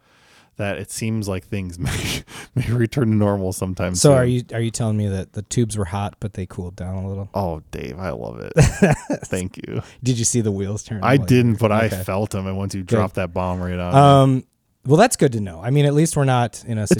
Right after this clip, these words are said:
Speaker 1: temporary
Speaker 2: situation
Speaker 1: bubble.
Speaker 2: Right.
Speaker 1: Right?
Speaker 2: Which guitars would do that right now?
Speaker 1: <sighs> I c-, d-, d-, is it wishful thinking, or have you been feeling that happening at all? Or are they still getting way more expensive?
Speaker 2: Very, very little, if anything.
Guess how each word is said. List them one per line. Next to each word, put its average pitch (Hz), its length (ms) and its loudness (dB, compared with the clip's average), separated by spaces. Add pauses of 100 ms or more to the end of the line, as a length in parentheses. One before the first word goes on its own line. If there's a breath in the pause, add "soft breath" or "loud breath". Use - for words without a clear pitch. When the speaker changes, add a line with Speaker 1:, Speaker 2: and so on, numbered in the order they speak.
Speaker 1:
temporary 240 400 4
Speaker 2:
situation 233 60 4
Speaker 1:
bubble. 233 400 6
Speaker 2:
Right. 113 360 4
Speaker 1:
Right? 170 360 0 (280)
Speaker 2:
Which 104 160 -6
guitars 123 360 -4
would 85 80 -10
do 80 140 -12
that 85 200 -12
right 87 160 -12
now? 90 220 -10 (180)
Speaker 1:
<sighs> - 340 -16
I 139 60 -6
c-, - 160 -14 (120)
d-, - 80 -12 (420)
d-, 196 180 6
is 190 140 4
it 214 140 2
wishful 220 360 2
thinking, 208 380 -2
or 170 160 4
have 147 240 4
you 147 80 4
been 156 160 0
feeling 147 400 -2
that 123 180 4
happening 104 380 0
at 95 40 0
all? 87 120 0
Or 95 180 0
are 104 60 2
they 104 100 2
still 101 220 -2
getting 95 320 -4
way 95 140 -2
more 92 240 -2
expensive? 104 280 -6
Speaker 2:
Very, 151 260 8
very 123 280 2
little, 92 260 -6
if 98 160 -8
anything. 85 340 -10